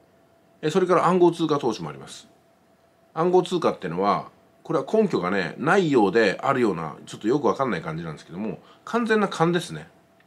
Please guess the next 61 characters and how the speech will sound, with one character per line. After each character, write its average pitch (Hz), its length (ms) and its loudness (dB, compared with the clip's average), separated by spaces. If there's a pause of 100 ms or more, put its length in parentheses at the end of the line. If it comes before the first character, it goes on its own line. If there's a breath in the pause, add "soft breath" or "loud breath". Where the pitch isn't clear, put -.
(760 soft breath)
で、 - 60 -10
そ 190 160 0
の 220 100 4
勘 220 200 2
に 214 80 2
従 185 240 2
っ 190 60 2
て 165 460 0
買 151 140 -2
っ - 40 -14
た 165 120 -2
り 127 100 0
売 101 60 0
っ - 20 -2
た 123 180 -2
り 104 80 2
を 82 80 -2
す - 140 -8
る 104 80 -6
こ 117 100 -4
と 101 60 -6
に 87 60 -6
よ 78 60 -6
っ - 20 -14
て、 87 400 -6 (460 loud breath)
私 175 220 -4
の 190 80 4
場 185 100 6
合 180 100 6
は 151 60 6
利 180 140 4
益 127 160 2
が 90 60 -2
生 87 60 -2
ま 104 100 2
れ 110 80 0
て 120 100 -2
る 95 100 -2
ん 82 100 -4
で、 90 300 -2
も 147 220 0
う - 40 -8
大 190 180 6
振 233 80 -2
り 220 60 -2
し 220 120 -4
な 220 100 2
け - 100 0
れ 87 80 0
ば、 87 280 0 (520)
う 98 120 -8
ん、 92 40 -8
こ 127 120 -2
の 123 80 4
暗 147 100 2
号 143 120 0
通 147 140 -6
貨 139 120 -4
投 131 140 -2
資 101 140 -8
も 104 220 -2